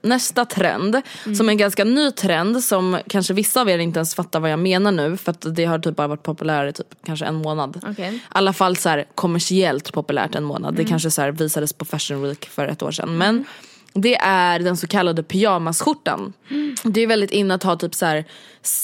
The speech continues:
Speaker 1: silkesskjorta som påminner om en pyjamasskjorta.
Speaker 2: Med så här sömmar, eller så här ränder
Speaker 1: Ja,
Speaker 2: och
Speaker 1: precis.
Speaker 2: på fickorna och kanske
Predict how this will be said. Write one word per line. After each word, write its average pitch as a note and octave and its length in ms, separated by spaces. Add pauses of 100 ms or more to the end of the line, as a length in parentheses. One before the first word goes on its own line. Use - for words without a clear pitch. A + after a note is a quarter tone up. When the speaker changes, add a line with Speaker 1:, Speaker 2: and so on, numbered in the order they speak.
(280)
Speaker 1:
silkesskjorta - 1040
som E3 200
påminner F3+ 460
om D#3 140
en D3+ 220 (460)
pyjamasskjorta. D#3 1120 (500)
Speaker 2:
Med A#3 160
så A3+ 60
här G#3+ 60
sömmar, G#3+ 640
eller A#3+ 180
så A3+ 120
här A3 60
ränder A3 640
Speaker 1:
Ja, G#3 80
Speaker 2:
och A3 60
Speaker 1:
precis. F#3 220
Speaker 2:
på G3 60
fickorna A3 720
och A3 80
kanske G3+ 420